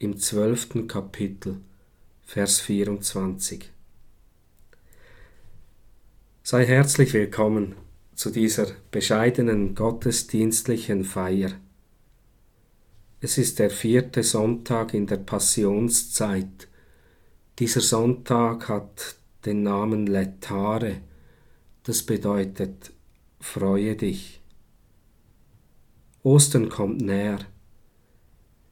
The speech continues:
Wir feiern heute ein kleines Osterfest mitten in der Passionszeit.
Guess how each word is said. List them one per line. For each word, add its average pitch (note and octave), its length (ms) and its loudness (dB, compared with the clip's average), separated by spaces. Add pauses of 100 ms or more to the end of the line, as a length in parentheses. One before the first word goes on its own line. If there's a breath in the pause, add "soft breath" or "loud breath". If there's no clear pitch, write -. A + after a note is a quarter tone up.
(240)
Wir C3 80 2
feiern A2+ 480 0
heute C3 440 4
ein G2+ 160 -2
kleines C3+ 720 2
Osterfest B2 960 0 (400 soft breath)
mitten C#3 440 4
in A2+ 160 4
der G#2+ 100 0
Passionszeit. G2+ 1500 -2